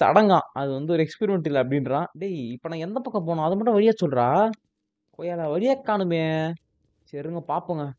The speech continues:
பார்ப்போம் ஃப்ரெண்ட்ஸ். வழி எந்த பக்கம் இருக்கோ பார்த்துட்டு நம்ம போவோம். இந்த பக்கம் வழி இல்ல. ஆனா எதுக்கு இந்த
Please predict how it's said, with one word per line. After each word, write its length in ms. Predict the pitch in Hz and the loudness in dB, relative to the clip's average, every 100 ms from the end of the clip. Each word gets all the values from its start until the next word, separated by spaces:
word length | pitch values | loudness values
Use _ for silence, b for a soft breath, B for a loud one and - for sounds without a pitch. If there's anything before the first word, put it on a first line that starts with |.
| _ | _
பார்ப்போம் 300 | 135 - 151 | -8 -8 -10
ஃப்ரெண்ட்ஸ். 240 | 139 131 _ _ _ _ | -12 -14 _ _ _ _
வழி 180 | 127 | -10
எந்த 200 | 143 143 | -8 -6
பக்கம் 220 | 143 139 135 | -6 -4 -4
இருக்கோ 240 | 127 123 | -4 -6
பார்த்துட்டு 480 | 147 160 151 135 110 | -6 -6 -10 -10 -8
நம்ம 220 | 113 113 | -10 -12
போவோம். 340 | - 147 135 107 _ _ _ _ | -10 -8 -8 -10 _ _ _ _
இந்த 180 | - 185 | -20 -18
பக்கம் 440 | 214 220 254 262 220 | -16 -16 -14 -12 -10
வழி 200 | 190 220 | -8 -6
இல்ல. 340 | 180 147 190 | -4 -4 -6
ஆனா 100 | 202 | -4
எதுக்கு 400 | 214 208 233 226 | -2 -2 -2 -8
இந்த 100 | 185 | -12